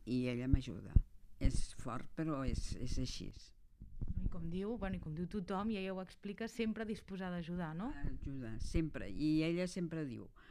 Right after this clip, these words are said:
Speaker 1: «Donar amb les mans obertes, mai tancar.»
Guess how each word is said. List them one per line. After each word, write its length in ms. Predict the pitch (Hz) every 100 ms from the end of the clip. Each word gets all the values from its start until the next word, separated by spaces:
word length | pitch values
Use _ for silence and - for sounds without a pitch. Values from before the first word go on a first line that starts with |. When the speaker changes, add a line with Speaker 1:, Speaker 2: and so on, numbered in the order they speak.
| - - -
Speaker 1:
«Donar 540 | 165 170 180 220 240 190
amb 180 | 165
les 160 | 156 156
mans 280 | 160 185 180
obertes, 680 | 180 143 127 - 90 117 - - - - - - - - -
mai 200 | 156 170
tancar.» 440 | 160 135 131 95